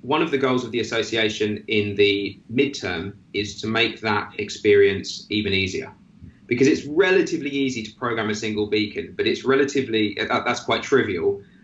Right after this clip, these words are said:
but it's quite a pain <laughs> to do that for hundreds of beacons, for example. Um,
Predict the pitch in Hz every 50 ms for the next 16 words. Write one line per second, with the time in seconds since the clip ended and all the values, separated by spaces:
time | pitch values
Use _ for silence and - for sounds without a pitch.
0 | _ - - - 117 113 - - - - - - - - - 156 170 - - -
1 | - - - - - 220 - 147 127 123 143 143 127 - - 113 - - - -
2 | - - - - - 131 127 131 131 127 127 123 123 - - 127 123 127 127 151
3 | 151 127 107 101 104 101 - 98 92 - 73 73 73 - - - - 101 98 90
4 | 87 95 90 87 90 90 78 76 - - - _ - - - - - - - _
5 | - - - - - 107 107 107 104 -